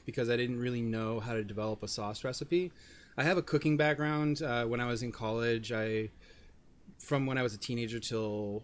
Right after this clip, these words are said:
I was about twenty-six, I wanna say, I was working restaurant jobs, so I know how to develop, like, regular recipes.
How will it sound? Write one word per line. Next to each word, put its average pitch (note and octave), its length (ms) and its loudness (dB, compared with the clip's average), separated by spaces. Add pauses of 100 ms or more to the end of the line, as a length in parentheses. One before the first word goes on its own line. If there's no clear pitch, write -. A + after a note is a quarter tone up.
I A2 120 -6
was A2 180 -4
about G#2 320 -6
twenty-six, - 1040 -6
I C3+ 80 -6
wanna C3+ 220 -6
say, D3 480 0
I A2+ 100 -4
was A2 300 -4
working A2 360 -4
restaurant A#2+ 520 -4
jobs, C3+ 380 -6
so A2 200 -2
I G2 300 -2
know G#2+ 120 -4
how A2 120 -4
to G#2 80 -2
develop, G2+ 480 -4
like, G2+ 160 -6
regular A2+ 320 0
recipes. D3 580 -6